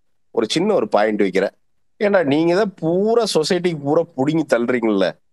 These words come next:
ஒவ்வொருத்தனும் பூரா ஐம்பது கோடிக்கு மேலதான் சம்பளம் வாங்குறீங்க. நான் என்ன கேக்குறேன், அதுல ஒரு பாதையை கட் பண்ணிட்டு கீழே வரைக்கும் இருக்கிறவனுக்கு பூரா பிரிச்சு கொடுத்துருங்களேன்.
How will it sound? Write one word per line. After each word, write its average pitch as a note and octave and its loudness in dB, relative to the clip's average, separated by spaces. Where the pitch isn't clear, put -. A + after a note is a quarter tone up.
ஒவ்வொருத்தனும் F3+ 0
பூரா D#3 2
ஐம்பது C3 0
கோடிக்கு B2+ 0
மேலதான் A#2+ 0
சம்பளம் A2 0
வாங்குறீங்க. F2+ 0
நான் D#3 2
என்ன E3+ 2
கேக்குறேன், G#2+ 2
அதுல C3+ 0
ஒரு B2 -2
பாதையை D3+ 2
கட் B2+ -2
பண்ணிட்டு G2 0
கீழே G#3 0
வரைக்கும் G3 0
இருக்கிறவனுக்கு D#3+ 0
பூரா C#3+ 0
பிரிச்சு C3 -4
கொடுத்துருங்களேன். F2+ -2